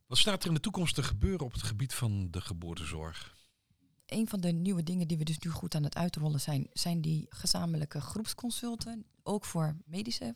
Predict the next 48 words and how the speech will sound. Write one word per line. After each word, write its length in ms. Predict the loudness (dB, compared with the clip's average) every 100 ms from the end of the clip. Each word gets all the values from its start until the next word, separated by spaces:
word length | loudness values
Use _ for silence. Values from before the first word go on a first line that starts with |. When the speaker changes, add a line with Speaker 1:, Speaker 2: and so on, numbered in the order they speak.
| -8
Speaker 2:
cliënten. 520 | -6 -2 -2 -4 -8 -12 _ _
Eh, 120 | -2 0 0 0
we 80 | 2
zijn 180 | 4 6
bezig 360 | 6 4 4
met 300 | 4 2 0 -12
e-health, 720 | -6 0 2 4 4 2 -4 -6
hè, 120 | -6
dus 180 | -4 0
met 200 | 0 0
videoconsulten. 920 | 0 0 0 0 0 2 0 -2 -4 -6 _
De 160 | -8 -4
verschuiving 520 | -2 0 2 0 0
van 120 | 0
zorg 300 | 0 2 0
waar 120 | 0 -2
we 60 |
het 100 | -2
eerder 220 | -2 -2
al 120 | 0 0
over 220 | -2 -2
hadden, 360 | -2 -2 -4 -6
om 100 | -12
te 100 | -10
kijken 300 | -6 -4 -4
of 100 | -6
toch 320 | -4 -4 -6
wat 180 | -10 -6
medische 600 | -2 0 0 0 0 0 -4
indicaties, 640 | -8 -6 -4 -2 -2 -4
zoals 160 | -4 -4
we 80 | -4
dat 180 | -4
noemen, 360 | -6 -8 -10 -16
meer 220 | -14 -4 0
naar 120 | 2
de 80 | 0
verloskundige 640 | -4 -2 -2 -2 -2 -6
toe 160 | -8 -6
kunnen, 340 | -2 -2 -2
of 120 | -6
dat 140 | -8 -6
we 60 |
dat 160 | -6 -6
gezamenlijk 680 | -2 0 2 2 0 -2 -8 _ _ _ _ _
kunnen 220 | -4 -2
gaan 160 | 0 -2
vormgeven. 720 | 0 0 0 0 0 0 -4